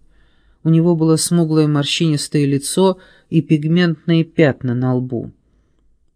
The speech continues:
Диана могла поручиться, что убитый был одним из членов команды Токамака и направлялся к каменному кругу.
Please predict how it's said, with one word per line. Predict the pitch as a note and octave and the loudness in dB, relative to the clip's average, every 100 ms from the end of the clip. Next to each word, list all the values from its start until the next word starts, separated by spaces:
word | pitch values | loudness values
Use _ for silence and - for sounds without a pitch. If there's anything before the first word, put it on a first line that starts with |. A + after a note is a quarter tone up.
| _ _ _ _ _ - | _ _ _ _ _ -4
Диана | D3+ C4 C#4 | 4 6 6
могла | A#3+ G#3 A3 A3 | 6 6 4 6
поручиться, | G#3 G3+ - A3 - | 4 4 2 -2 -2
что | C3+ - D3+ | -4 -2 -2
убитый | D3+ G3+ E3+ | 0 0 0
был | D#3+ D#3+ | 2 2
одним | D3 D3 F#3 | 2 2 0
из | D#3 | 0
членов | - - E3+ F3+ E3+ - - _ _ _ | 0 0 2 2 2 -2 -14 _ _ _
команды | - C#3 D3+ D#3 D3+ | -4 0 2 2 2
Токамака | C#3+ D3 D3+ D3+ C#3+ G#2+ - - - _ _ _ _ _ | -2 -2 0 0 0 -2 -6 -18 -18 _ _ _ _ _
и | D3 | 0
направлялся | D#3+ D3+ D#3+ D3 E3+ G#3+ G#3+ - A3 G#3+ - - | 0 2 0 2 4 4 2 0 0 0 -6 -6
к | |
каменному | - D#3+ D#3+ D#3+ D#3 D#3 | 0 2 2 2 2 0
кругу. | D3+ C3+ A2 G#2 F2 | -2 -4 -4 -6 -12